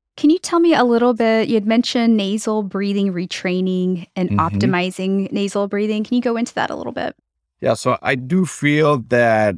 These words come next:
Speaker 2: when you look at the different phenotypes of patients with sleep apnea, nasal breathing or lack of nasal breathing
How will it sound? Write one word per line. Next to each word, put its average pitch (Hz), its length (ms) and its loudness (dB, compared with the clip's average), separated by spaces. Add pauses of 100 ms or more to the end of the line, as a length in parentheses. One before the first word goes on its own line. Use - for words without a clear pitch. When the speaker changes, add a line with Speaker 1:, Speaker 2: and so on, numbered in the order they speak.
Speaker 2:
when 123 160 0
you 131 100 4
look 147 200 0
at 143 100 0
the 127 60 0
different 123 320 -2
phenotypes 101 1120 -2 (360)
of 107 220 -2
patients 107 380 0
with 98 100 -4
sleep 123 300 -4
apnea, 87 500 -4 (400)
nasal 131 460 0
breathing 117 640 -2 (440)
or 117 200 0
lack 120 360 0
of 113 140 -6
nasal 113 380 -2
breathing 101 580 0